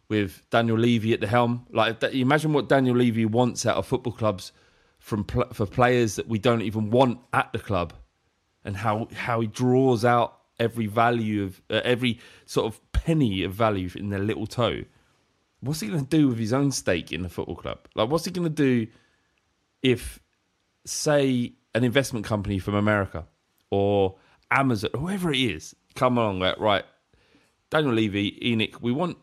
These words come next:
to, to buy Tottenham Hotspur. We want to, um,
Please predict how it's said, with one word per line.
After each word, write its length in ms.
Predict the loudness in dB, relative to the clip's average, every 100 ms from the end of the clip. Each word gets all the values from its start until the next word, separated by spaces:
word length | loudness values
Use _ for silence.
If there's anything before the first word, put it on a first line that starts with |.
| _
to, 400 | -2 0 2 -2
to 240 | -6 -8 -4
buy 340 | 2 4 2
Tottenham 320 | -2 -6 -4
Hotspur. 440 | -6 -8 -10 -10 -12
We 160 | -6 -2
want 300 | -2 -4 -8
to, 440 | -2 0 0 0
um, 380 | 0 -2 -8